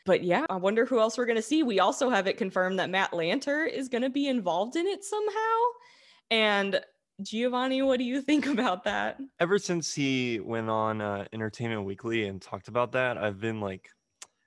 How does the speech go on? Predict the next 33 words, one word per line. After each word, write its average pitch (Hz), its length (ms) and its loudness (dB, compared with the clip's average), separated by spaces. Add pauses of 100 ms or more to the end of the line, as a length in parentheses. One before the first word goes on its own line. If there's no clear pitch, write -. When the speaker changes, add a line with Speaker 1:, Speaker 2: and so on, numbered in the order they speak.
(360)
Speaker 2:
"Ooh, 98 340 -4
what, 107 220 -6
what 107 180 -12
could 117 120 -6
he 104 100 -2
possibly 107 720 -4
be 98 140 -4
talking 107 440 -4
about?" 98 360 -10
'Cause 113 140 -10
he 120 80 -2
said 147 220 0
he's 127 160 -2 (120)
specifically, 117 1000 -4
he 107 100 -8
said, 101 340 -4 (320)
"Lucasfilm 147 800 -2
Animation." 101 640 -4 (280)
So 107 560 2 (320)
that 131 180 2
makes 156 220 -4
you 123 60 -10
think, 127 220 -4
"What, 147 120 0 (340)
what 151 100 -6
are 151 40 -4
the 151 80 0
million 135 320 0
projects?" 104 400 -2
So 117 140 2
I 127 100 2
saw, 170 360 2
actually, 117 560 -2